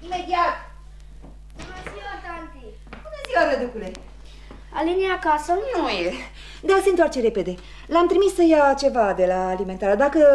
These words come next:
Speaker 1: mai sunt peste vreo jumătate de oră, poate-l găsești.
Speaker 2: Oh, peste o jumătate de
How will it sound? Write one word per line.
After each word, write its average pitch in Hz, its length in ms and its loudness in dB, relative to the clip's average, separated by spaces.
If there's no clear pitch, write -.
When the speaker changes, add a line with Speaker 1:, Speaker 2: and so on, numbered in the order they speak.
Speaker 1:
mai 285 120 2
sunt 403 180 -4
peste 320 240 -2
vreo 262 140 -2
jumătate 254 400 -10
de 262 180 -12
oră, 339 160 -4
poate-l 330 240 -10
găsești. 277 260 -6
Speaker 2:
Oh, 381 600 -2
peste - 340 -8
o 302 100 -4
jumătate 285 1200 -2
de 277 180 0